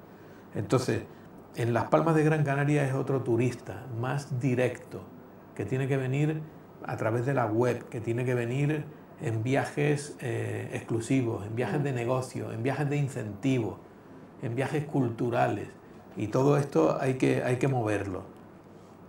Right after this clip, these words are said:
Speaker 1: Y, y no, no, no se ha movido del todo bien,
Speaker 2: Mm.
Speaker 1: la verdad, no se ha movido del todo bien. Y eso,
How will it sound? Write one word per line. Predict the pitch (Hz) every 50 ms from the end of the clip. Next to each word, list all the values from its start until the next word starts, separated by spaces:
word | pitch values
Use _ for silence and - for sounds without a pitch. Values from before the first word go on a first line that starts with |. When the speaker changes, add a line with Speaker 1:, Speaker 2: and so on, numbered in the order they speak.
| - -
Speaker 1:
Y, | - 135 127 127 127 123 127 - - - - - 123 120 123 127 -
y | 165 135
no, | 131 135 151 160 175
no, | 156 151 160 165 147
no | 151 160 156
se | 151 -
ha | 160
movido | 151 147 135 123 127 131 131 135 127
del | 123 110 104
todo | 104 - 120 117 110 107
bien, | 101 104 107 104 98 - -
Speaker 2:
Mm. | 226 208 -
Speaker 1:
la | 104
verdad, | 107 104 104 117 113 107 - 113 117
no | 117
se | 113 - 135
ha |
movido | 127 120 120 117 120 123 131 123
del | 113 107 104
todo | - 110 107 101 98
bien. | 95 98 95 98 95 - - - - - - - - - - - - - -
Y | 151 143 107 107
eso, | 113 120 113 - 143 139 143 143 139